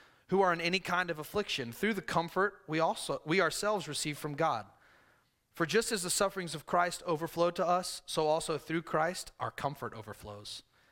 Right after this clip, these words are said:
If we're afflicted, it's for your comfort and salvation. If we are comforted, it is for your comfort, which produces in you patient endurance of the same sufferings that we suffer. And our hope for you is firm,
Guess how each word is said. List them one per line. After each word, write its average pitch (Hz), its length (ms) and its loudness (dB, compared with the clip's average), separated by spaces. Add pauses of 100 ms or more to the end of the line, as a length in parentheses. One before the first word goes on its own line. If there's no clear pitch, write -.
(720)
If - 160 -4
we're 175 140 4
afflicted, 185 680 -2
it's 143 120 -4
for 147 120 -4
your 131 160 -2
comfort 113 560 -8
and 110 160 -8
salvation. 101 560 -6 (560)
If 151 120 -2
we 175 100 4
are 143 100 2
comforted, 151 680 -2 (220)
it 131 80 -2
is 120 100 -4
for 135 160 -2
your 127 160 -2
comfort, 185 500 -4 (300)
which - 180 -4
produces 160 420 0
in 156 120 0
you 170 340 0 (260)
patient 196 520 -2 (100)
endurance 135 560 -4
of 127 120 -10
the 117 80 -10
same 139 280 -2
sufferings 110 500 -6
that 110 100 -10
we 107 100 -12
suffer. - 460 -10 (680)
And 127 100 -2
our 156 100 2
hope 156 500 -4
for - 160 -10
you 135 380 -2
is - 140 -8
firm, 104 500 -6